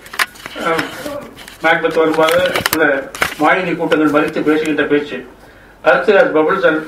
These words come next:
இது வந்து போயிட்டு, போய்விட்டு, போய்விட்டாங்க. மேக்பத் "நில்லு, நில்லுங்கிற" அந்த மாயினிகள் போய்விட்டாங்க. அப்ப வந்து பேங்கோ சொல்லுவான்,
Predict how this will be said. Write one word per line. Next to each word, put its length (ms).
இது 120
வந்து 180
போயிட்டு, 320
போய்விட்டு, 500
போய்விட்டாங்க. 480
மேக்பத் 400
"நில்லு, 220
நில்லுங்கிற" 640
அந்த 260
மாயினிகள் 420
போய்விட்டாங்க. 580
அப்ப 240
வந்து 260
பேங்கோ 240
சொல்லுவான், 480